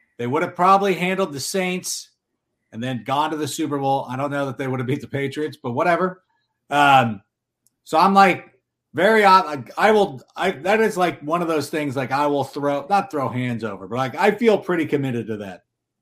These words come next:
And then you go out in two thousand nineteen, you're like, "Oh, this offense still sucks."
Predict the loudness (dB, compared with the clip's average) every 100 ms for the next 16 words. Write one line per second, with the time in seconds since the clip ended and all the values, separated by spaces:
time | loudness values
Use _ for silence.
0 | _ _ _ _ _ _ _ _ _ _
1 | _ _ -6 2 4 6 8 8 6 2
2 | 2 2 2 -2 -4 -4 0 0 2 0
3 | 0 0 0 0 -4 -6 -8 -8 -8 -8
4 | -8 -10 -16